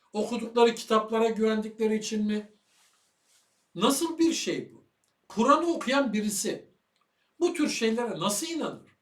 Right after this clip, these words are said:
Bunlar şimdi mesela bizim işte Hacivat gibi ya da Bitirim gibi, e, Ir-, İrban var ya, İrban gibi adamlar değil bunlar. Bunlar mesela Hanzala dinden para kazanmayan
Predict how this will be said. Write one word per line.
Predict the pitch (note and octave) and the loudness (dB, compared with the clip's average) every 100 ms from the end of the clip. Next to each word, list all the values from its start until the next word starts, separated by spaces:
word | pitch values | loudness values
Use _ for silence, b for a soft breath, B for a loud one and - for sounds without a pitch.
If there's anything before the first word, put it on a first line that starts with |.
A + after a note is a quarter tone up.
| _ _ _ _ _ _ _ _ _ _ _ _ _ _ _ _ _ _ _ _ _ - | _ _ _ _ _ _ _ _ _ _ _ _ _ _ _ _ _ _ _ _ _ -8
Bunlar | F3 D4 E4+ E4 | -2 0 0 -2
şimdi | - D4+ C#4 | -4 -4 -4
mesela | C4 C#4+ C#4+ C#4+ B3+ | 0 -2 0 -2 -2
bizim | A3+ C#4 | -4 -8
işte | A3+ - - - - | -8 -6 -6 -6 -2
Hacivat | G#3+ G#3+ C4+ C4+ - | -2 0 -2 -2 -2
gibi | F#3 D#3+ G3 - _ _ | -6 -4 -6 -10 _ _
ya | E3+ G#3+ | -4 0
da | A3 A3+ A3 - _ _ _ - | 4 2 2 -14 _ _ _ -6
Bitirim | G3+ - A#3+ A#3+ G3+ | -4 0 0 2 0
gibi, | E3 C#3+ D3+ - _ _ _ _ _ _ - | -2 -2 -4 -6 _ _ _ _ _ _ 2
e, | E3+ F#3 - _ _ _ - | 4 4 -2 _ _ _ -2
Ir-, | G3 G#3+ | 2 2
İrban | A3 G#3 G#3 A3+ A#3+ | 2 2 8 8 8
var | C4 | 2
ya, | E3+ E3+ | 2 0
İrban | G3 G3 A3 G3+ | -2 4 4 4
gibi | D#3+ D3 F3 G3 _ _ _ _ | -4 -6 -6 -8 _ _ _ _
adamlar | - B3 D4 C#4+ B3+ D#3+ | -2 2 2 2 0 2
değil | A3+ E4+ C4 D3+ | 2 4 2 -2
bunlar. | C#3 - _ _ _ _ _ _ _ _ B3+ | -12 -16 _ _ _ _ _ _ _ _ -6
Bunlar | D#4+ A3+ A3+ | -2 2 2
mesela | A#3 A3+ F#3+ F3+ G#3+ | 2 -2 -2 0 0
Hanzala | B3 G#3+ D3 F3 G3 | 0 -2 -4 -6 0
dinden | C4+ C4+ B3 A#3+ | 2 2 2 2
para | A3+ A3 G#3+ | 0 0 0
kazanmayan | G3+ G3+ A#3+ - A#2 | -2 2 0 0 -10